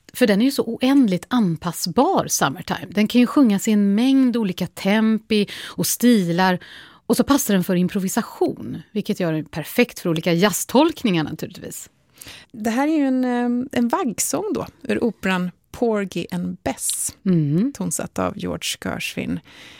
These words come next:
Speaker 2: Den är faktiskt ganska hoppingivande om man lyssnar till texten. Det ska vi göra lite senare.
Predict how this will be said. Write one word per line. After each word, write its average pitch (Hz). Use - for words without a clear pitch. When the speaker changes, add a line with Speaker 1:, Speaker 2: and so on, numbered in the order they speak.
Speaker 2:
Den 240
är 370
faktiskt -
ganska 254
hoppingivande 185
om 170
man 175
lyssnar 180
till 170
texten. -
Det 185
ska 196
vi 190
göra 170
lite 165
senare. 156